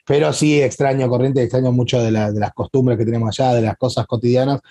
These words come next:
que acá no son tan cotidianas, o sea, es una provincia distinta, es un lugar distinto, gente distinta. Entonces, si bien no estoy hace tres años de vuelta, ya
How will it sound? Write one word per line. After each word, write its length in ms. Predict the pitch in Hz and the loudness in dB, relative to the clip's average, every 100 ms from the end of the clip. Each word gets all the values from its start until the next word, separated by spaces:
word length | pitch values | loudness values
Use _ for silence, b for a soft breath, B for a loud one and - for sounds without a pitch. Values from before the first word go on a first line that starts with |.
| B B | B B
que 80 | - | -4
acá 240 | 113 135 135 | -2 0 0
no 180 | 139 | 0
son 240 | 127 139 135 | 0 -2 0
tan 180 | 127 123 | -2 0
cotidianas, 600 | 123 117 123 127 123 107 | -2 0 0 0 0 -2
o 40 | |
sea, 200 | 104 113 | -2 -2
es 180 | 113 - | -2 -2
una 200 | 107 104 | -4 -2
provincia 360 | 98 104 107 101 | -2 -2 -2 -4
distinta, 320 | 95 127 113 | -2 0 0
es 100 | 104 | -2
un 560 | 107 101 98 98 98 92 | -4 -4 -2 -4 -6 -6
lugar 280 | 104 107 107 | -4 -2 -2
distinto, 460 | 104 - - 107 107 | -4 -8 -6 -4 -4
gente 260 | - 107 | -4 -2
distinta. 400 | 104 98 113 110 113 B B B B B - | -2 -2 -4 -4 -10 B B B B B -2
Entonces, 280 | 110 107 | -2 -2
si 100 | - | -2
bien 140 | 135 165 | 0 2
no 60 | 151 | 0
estoy 320 | 147 - 147 | -2 0 -2
hace 180 | 127 123 | 0 -2
tres 180 | 127 | 0
años 220 | 139 139 113 | -2 0 0
de 60 | 120 | 2
vuelta, 340 | 131 127 143 | 0 0 -2
ya 240 | 117 104 | -2 -8